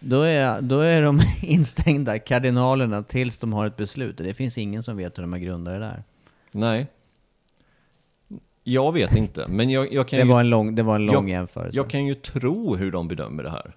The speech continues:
Speaker 2: Och då kan jag tro att de bedömer det som att han blir uttryckt av Miller. Och de bedömer det som att han tjänar ingenting på att köra där ute. Ehm, så kan jag se att de bedömer det.
Speaker 1: Men återigen, han,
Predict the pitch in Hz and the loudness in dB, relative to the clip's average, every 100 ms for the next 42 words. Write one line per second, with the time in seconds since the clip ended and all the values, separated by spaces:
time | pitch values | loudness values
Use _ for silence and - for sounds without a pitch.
0 | - 120 135 185 135 - 117 110 196 185 | -12 -10 -8 -6 -6 -6 -2 -2 -2 -6
1 | 98 - 117 113 110 90 87 85 - 87 | -8 -4 -4 -2 -2 -2 -4 -8 -8 -8
2 | 85 - 92 90 90 - 139 156 - - | -8 -10 -10 -8 -10 -6 -6 -6 -12 -12
3 | - 180 - - - - _ _ _ _ | -10 -10 -12 -18 -18 -20 _ _ _ _
4 | - 110 92 92 101 82 85 117 170 _ | -10 -6 -4 -4 -4 -4 -4 -4 -6 _
5 | _ - _ 104 107 104 110 98 90 90 | _ -20 _ -2 -2 0 0 0 -2 -4
6 | - 90 87 - 90 - 110 120 98 78 | -6 -6 -6 -6 -8 -6 -6 -4 -6 -6
7 | 90 147 123 82 87 - 82 80 - 87 | -6 -4 -4 -4 -8 -10 -10 -10 -10 -8
8 | 127 131 - 98 - 151 - 85 - - | -8 -8 -6 -6 -4 -6 -6 -8 -12 -18
9 | - _ _ _ _ _ _ - - 90 | -18 _ _ _ _ _ _ -16 -8 -6
10 | 85 80 78 78 - _ _ _ _ _ | -4 -4 -6 -10 -14 _ _ _ _ _
11 | _ _ _ - - - 156 160 143 117 | _ _ _ -20 -20 -8 -6 -4 -4 -2
12 | 90 82 78 - - 76 73 76 73 78 | -2 -6 -10 -12 -8 -8 -8 -10 -10 -8
13 | 71 60 55 73 _ _ _ - 131 127 | -8 -8 -12 -14 _ _ _ -8 -2 2
14 | 147 170 131 123 131 | 2 0 -2 -2 -4